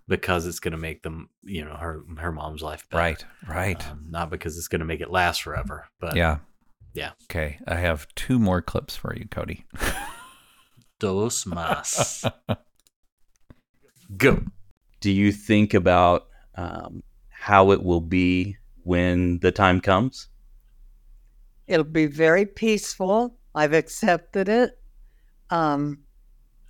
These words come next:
Speaker 4: I'm not afraid. I'm not mad at anybody. I don't hold grudges about anything.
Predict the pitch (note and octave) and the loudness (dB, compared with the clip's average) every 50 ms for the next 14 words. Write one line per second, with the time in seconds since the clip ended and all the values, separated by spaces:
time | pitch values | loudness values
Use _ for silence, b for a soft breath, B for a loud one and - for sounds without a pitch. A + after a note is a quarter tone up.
0 | - _ F3 D#3+ D#3+ E3+ E3 E3 E3 F3+ G3+ G#3 G3+ - - G#3 G3+ F#3+ F#3 F#3 | -14 _ -4 -2 0 0 2 2 4 2 2 0 -4 -8 -4 0 2 4 6 6
1 | F#3+ G3 G3 F#3+ F3+ E3 D#3 D3+ D#3+ E3 F3 F#3 - E3+ D#3+ D#3+ D#3+ D#3+ D#3+ D#3+ | 6 4 4 2 2 2 2 2 0 0 0 0 0 -2 -2 0 0 0 0 0
2 | D#3 D#3 D#3 D#3+ D#3+ F3 D#3 D3+ D3+ D#3+ D3+ D3+ D3+ D3+ C#3+ C#3+ D#3 D3+ D3+ D3+ | 2 2 0 0 0 0 0 0 2 0 0 0 0 -2 0 2 2 4 4 4
3 | D#3 D#3 D#3 D#3 E3 E3+ - C#3+ C3+ C#3 C#3 D3+ D#3 D#3+ F3 F3+ E3 D#3+ E3 E3 | 4 4 4 4 2 0 0 0 0 2 2 2 2 2 0 -4 -2 -2 0 -2
4 | D#3 D3 C#3+ C#3+ C#3+ D3+ D#3 D#3 D3+ D3+ E3 D#3+ C#3 C#3+ D3 C#3+ D3+ D3 D3 D#3 | -2 -2 -2 0 2 4 4 2 2 0 -2 -2 -2 -4 0 2 4 4 4 2
5 | - - - F#3 F3+ F3 F3+ F3+ D#3+ - - E3 D3+ D3+ D3 D3 D3+ D#3 D#3 | 0 -4 -4 -2 0 0 0 -2 -4 -6 -4 -2 0 0 2 0 0 -2 -4